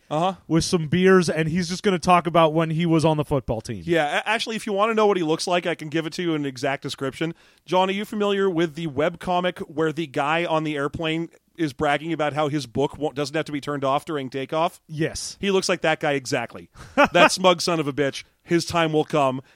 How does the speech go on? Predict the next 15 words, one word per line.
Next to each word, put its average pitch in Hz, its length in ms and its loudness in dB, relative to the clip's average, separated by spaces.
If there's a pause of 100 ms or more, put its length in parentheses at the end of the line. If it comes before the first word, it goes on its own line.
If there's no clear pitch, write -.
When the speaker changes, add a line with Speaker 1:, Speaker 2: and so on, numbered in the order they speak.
(100)
Speaker 1:
In 175 140 2
the 170 160 -2
end, 165 180 2
we 156 160 0
are 147 180 6
all 135 140 2
dust. 160 420 0 (280)
Speaker 2:
<laughs> 226 340 2
Speaker 1:
It's, 220 240 2
it's 233 200 2
that 208 300 4
guy. 147 400 2 (880)
Speaker 2:
Uh, 156 800 0 (760)
Speaker 1:
is 160 160 -12
literally 170 680 4